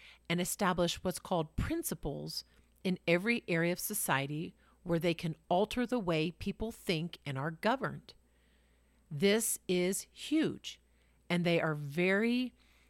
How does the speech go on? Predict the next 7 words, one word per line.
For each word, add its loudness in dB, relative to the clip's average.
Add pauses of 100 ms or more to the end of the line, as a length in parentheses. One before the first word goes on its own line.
(160)
high-ranking 4
spirits. -4 (600)
Think 0 (100)
of 0
someone -2
like -4
Stalin 2